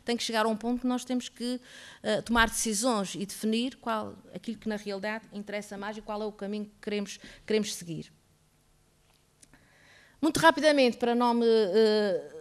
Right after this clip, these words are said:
vou falar um pouco do programa posei, eh, do, do, do programa posei, que também tem sido um programa importante para a região e que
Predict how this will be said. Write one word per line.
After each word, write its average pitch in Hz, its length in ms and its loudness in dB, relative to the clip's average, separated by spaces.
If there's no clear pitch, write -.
vou 277 160 -2
falar 269 320 6
um 262 80 2
pouco 240 320 2
do 240 100 -2
programa 208 440 -2
posei, 196 520 -2
eh, 226 440 4
do, 190 240 -6
do, 185 300 -8
do 208 140 -6
programa 247 400 0
posei, 226 420 0
que 240 80 -8
também 220 200 -2
tem 220 100 0
sido 220 220 -4
um 220 80 0
programa 214 600 -2
importante 214 500 -2
para 196 140 -4
a 190 40 -6
região 214 500 -4
e 269 140 -2
que 226 420 -4